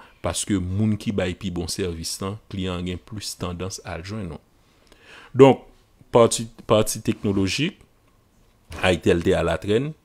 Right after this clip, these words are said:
pati maketing aytèl te al atrèn.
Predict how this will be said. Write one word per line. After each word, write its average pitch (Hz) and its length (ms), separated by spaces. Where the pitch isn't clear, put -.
pati 117 380
maketing 113 840
aytèl 110 400
te 98 120
al 85 160
atrèn. 80 340